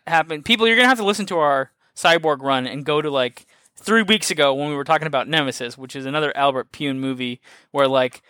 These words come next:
the shit is just starting to fall apart in the world, and cyborgs are infiltrating, like,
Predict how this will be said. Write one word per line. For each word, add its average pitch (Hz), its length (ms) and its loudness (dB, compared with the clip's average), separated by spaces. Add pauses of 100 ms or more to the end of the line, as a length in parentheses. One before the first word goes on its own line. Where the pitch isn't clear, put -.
(340)
the 143 60 -12
shit 208 260 2
is 165 100 -4
just 185 240 2
starting 143 280 2
to 131 60 -4
fall 135 220 2
apart 127 320 0
in 143 120 -10
the 131 80 -6
world, 131 420 -2 (100)
and 135 460 -6 (640)
cyborgs 165 580 0
are 160 80 0
infiltrating, 151 560 -2
like, 131 300 -2